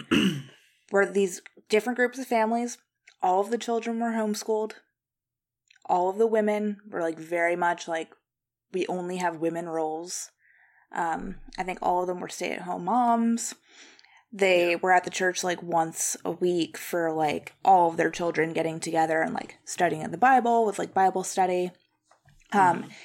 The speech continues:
Speaker 2: it was weird. It was weird to see all of these families who seemed, you know, like, the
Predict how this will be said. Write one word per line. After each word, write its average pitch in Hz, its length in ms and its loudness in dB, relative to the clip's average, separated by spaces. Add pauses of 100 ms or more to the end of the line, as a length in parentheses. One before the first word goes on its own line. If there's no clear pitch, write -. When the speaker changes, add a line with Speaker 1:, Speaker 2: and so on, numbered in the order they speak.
(140)
Speaker 2:
it 247 100 4
was 254 180 4
weird. 339 320 4
It 190 80 2
was 202 120 2
weird 226 260 6
to 233 80 -6
see 226 160 4
all 196 260 8
of 185 60 -6
these 185 200 0
families 170 800 -2 (500)
who 202 100 4
seemed, 214 460 2 (260)
you - 120 -4
know, 165 60 0
like, - 140 -6 (440)
the 185 180 0